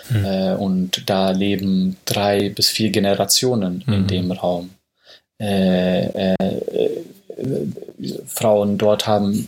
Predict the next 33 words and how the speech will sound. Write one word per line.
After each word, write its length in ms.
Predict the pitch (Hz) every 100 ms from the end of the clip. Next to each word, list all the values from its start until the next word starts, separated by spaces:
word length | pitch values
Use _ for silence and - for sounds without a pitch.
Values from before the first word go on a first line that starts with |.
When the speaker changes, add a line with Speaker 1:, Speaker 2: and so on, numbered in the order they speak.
| -
Speaker 2:
ü-, 220 | 131 107 104
über 400 | 120 110 107 101
vier 220 | - 113
Kinder 380 | 95 127 113 98
im 120 | 95
Schnitt. 400 | 95 - 90 - - - - - -
Äh, 60 | 101 98 -
all 140 | 104 101
das 240 | 104 -
kommt 300 | - 101 101 117
zusammen 600 | - 101 101 95 98 107 110 - - - _
und 200 | 117 104
zeigt 400 | - 98 101 -
einfach 360 | 104 95 98 101
nochmal 340 | 98 101 98
auf, 200 | 101 104
dass 240 | - -
dort 260 | - 104 98
Social 540 | - - - 110 - 101
Distancing, 720 | 120 120 - 98 95 107 107
also 180 | 101 98
innerhalb 360 | 101 104 98
einer 280 | 92 113 117
Familie, 580 | - 95 92 92 98 98 - - _
nicht 320 | 113 110 - 120
möglich 480 | 120 120 139 - -
ist. 480 | 127 98 - - - - - 156 -
<laughs> 400 | - - - -
Weil 200 | 107 104
wo 80 |
so-, 240 | 117 113 101
wo 140 | 113
soll 640 | 113 113 110 110 104 113